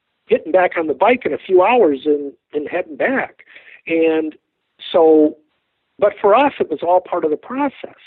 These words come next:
You know, it was, there was no celebration. There was nothing. We didn't, we didn't celebrate this, that, "Oh, we made it halfway, you know, we're doing really good." We still looked at it like,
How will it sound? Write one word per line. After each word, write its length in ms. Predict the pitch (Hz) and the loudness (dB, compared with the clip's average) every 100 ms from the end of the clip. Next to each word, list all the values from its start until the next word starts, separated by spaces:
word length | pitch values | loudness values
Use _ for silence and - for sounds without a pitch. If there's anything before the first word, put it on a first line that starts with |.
| _ | _
You 80 | 143 | -12
know, 160 | 143 | -10
it 80 | 151 | -6
was, 120 | 185 190 - | -8 -8 -10
there 80 | |
was 120 | 160 156 | -10 -6
no 220 | 160 226 - | -8 -8 -6
celebration. 720 | 240 107 175 170 - 190 170 | -4 -2 0 0 -4 -12 -10
There 80 | 143 | -8
was 160 | 131 | -8
nothing. 440 | 147 147 127 - - _ | -8 -10 -10 -14 -20 _
We 180 | 127 202 | -14 -10
didn't, 340 | 226 202 160 - | -10 -12 -16 -10
we 120 | 190 | -8
didn't 240 | 220 180 _ - | -8 -12 _ -10
celebrate 440 | 190 185 160 143 | -8 -4 -6 -6
this, 160 | 156 151 - - | -8 -8 -8 -4
that, 240 | 135 - _ _ _ _ - | -4 -4 _ _ _ _ 2
"Oh, 120 | 220 | 4
we 160 | 196 | 4
made 200 | 170 190 | 2 2
it 100 | 180 | 2
halfway, 680 | 170 165 - 175 165 160 151 | 2 0 0 2 4 4 0
you 80 | 143 | -4
know, 140 | 143 139 | -4 -2
we're 120 | 139 | -2
doing 220 | 135 135 | -2 -2
really 200 | 127 123 | -4 -6
good." 300 | 117 139 110 113 | -4 -4 -4 -6
We 240 | 143 208 - | -6 -6 -2
still 260 | 196 165 | 0 2
looked 240 | 151 160 160 | 2 0 0
at 160 | 147 | 0
it 120 | 143 | -2
like, 260 | 135 127 | -4 -8